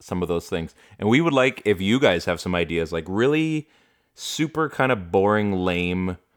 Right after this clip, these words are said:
competitions, like who can order, uh, I don't know, who can order McDonald's faster at a kiosk? I don't know. Like, just something, just something that is the, "Ha, I'm better than you."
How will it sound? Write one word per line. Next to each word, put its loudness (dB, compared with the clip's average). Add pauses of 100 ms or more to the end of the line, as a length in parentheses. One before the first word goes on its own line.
(280)
competitions, -4
like -2
who -8
can -8
order, -4 (840)
uh, -20 (140)
I -14
don't -8
know, -14 (160)
who -6
can -4
order 2
McDonald's -2
faster -8
at -8
a -6
kiosk? -12
I -8
don't -12
know. -12 (880)
Like, -6
just 0
something, 0
just -4 (320)
something -4
that -4
is -12 (120)
the, -4
"Ha, -6 (160)
I'm -12
better -6
than -10
you." -14